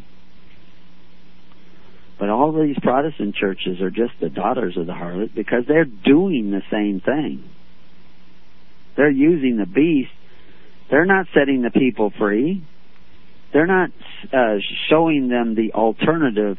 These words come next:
which is the kingdom. You don't need government to take care of you and the needs of your society and your community. You can do a better job yourselves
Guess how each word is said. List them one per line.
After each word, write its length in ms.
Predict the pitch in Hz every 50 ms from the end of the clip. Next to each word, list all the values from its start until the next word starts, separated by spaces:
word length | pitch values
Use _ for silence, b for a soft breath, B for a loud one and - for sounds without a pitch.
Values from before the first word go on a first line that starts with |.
| - -
which 260 | - 113 117 110 - -
is 200 | 104 101 98 95
the 100 | 101 95
kingdom. 680 | - - 107 101 101 95 87 98 110 143 175 190 185 - - - b b b b b b b b b b b b
You 220 | - 127 131 143 170
don't 340 | 175 175 170 175 180 - -
need 500 | 139 135 143 160 185 202 196 170 135 117
government 580 | 131 135 120 110 110 113 110 110 107 101 95 -
to 100 | 98 95
take 320 | - 117 107 104 101 -
care 360 | - - 107 101 98 98 95 -
of 380 | - 107 107 104 101 98 92 92
you 340 | 95 95 98 101 101 104 98
and 220 | - 104 101 101 101
the 60 | 98
needs 380 | 98 107 110 110 110 104 101 104
of 140 | 104 92 101
your 260 | 104 104 104 104 98 -
society 560 | - 104 95 - 107 101 101 98 95 98 101 101
and 120 | 98 98
your 180 | 98 101 104 98
community. 680 | - - 98 95 101 104 104 98 95 92 92 92 - - b b b b b b b b b b
You 280 | 127 127 139 156 165
can 280 | - - 165 160 151 131
do 280 | 110 131 131 127 131 -
a 140 | - 117 107
better 500 | 95 - - 131 131 139 147 165 175 175
job 540 | 151 135 120 117 107 104 104 104 104 98
yourselves 800 | 107 110 107 98 - - - 156 156 165 151 127 113 113 113 104